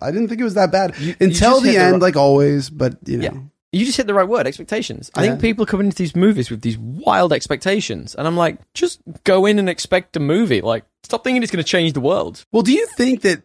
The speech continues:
Speaker 1: the, the Mar-, the M C U moves more slowly now?
Speaker 2: No, I think the opposite. I think that's the problem. So I think the problem is, uh, and I'm gonna skip a-, skip ahead a little bit here. My problem is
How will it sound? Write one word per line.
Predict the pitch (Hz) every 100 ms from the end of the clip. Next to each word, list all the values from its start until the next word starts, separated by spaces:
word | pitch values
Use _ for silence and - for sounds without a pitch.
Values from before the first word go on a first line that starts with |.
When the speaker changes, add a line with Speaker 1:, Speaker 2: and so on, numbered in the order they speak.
| _
Speaker 1:
the, | 147
the | 151 139 143 135 139
Mar-, | 147 143 143 143
the | 147 135
M | 143
C | 151 151
U | 147
moves | 139 135 123 -
more | 139 127
slowly | 123 - 113 117 123
now? | 127 127 123 _ -
Speaker 2:
No, | 151
I | 131
think | 135 143
the |
opposite. | 131 - 104
I | 104
think | 120
that's | 120
the | -
problem. | - 110 90 - _ _ _ _
So | - 127
I | 160
think | 190 185
the | 151
problem | 143 131 120
is, | 113 104 - - _ -
uh, | 110 104 98 -
and | 110
I'm | 107
gonna | 110 107
skip | - 107
a-, | 110 -
skip | - 123 104
ahead | 104
a | 98
little | 87
bit | 65 90
here. | 92 78 - _ _ -
My | 185
problem | 220 151 120 104
is | 90 90